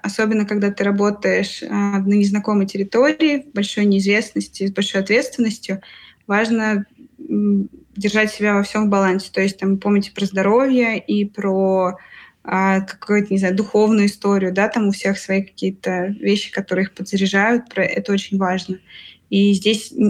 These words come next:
нельзя это ни в коем случае, а, забывать. То есть в России я могла себе позволить роскошь просто упороться по работе, вот, потому что все поддерживающие моменты, друзья рядом, это рядом, всё рядом, там,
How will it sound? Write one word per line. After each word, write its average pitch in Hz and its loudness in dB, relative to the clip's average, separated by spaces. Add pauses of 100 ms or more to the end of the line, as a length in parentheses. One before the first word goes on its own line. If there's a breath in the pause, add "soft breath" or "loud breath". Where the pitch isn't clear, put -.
(100)
нельзя 208 2
это 214 -2
ни 202 -2
в 202 -8
коем 202 0
случае, 196 -2
а, 190 2
забывать. 190 2
То - -2
есть - -8
в - -14
России 208 2
я 302 4
могла 220 2
себе 208 -8
позволить 196 -2
роскошь 254 -2
просто 202 -6
упороться 196 -2
по 196 -4
работе, 220 2 (560 loud breath)
вот, 202 2
потому 202 2
что 202 -6
все 240 0
поддерживающие 208 0
моменты, 247 2
друзья 226 2
рядом, 254 2
это 240 0
рядом, 214 0
всё 233 -4
рядом, 233 2
там, 196 -4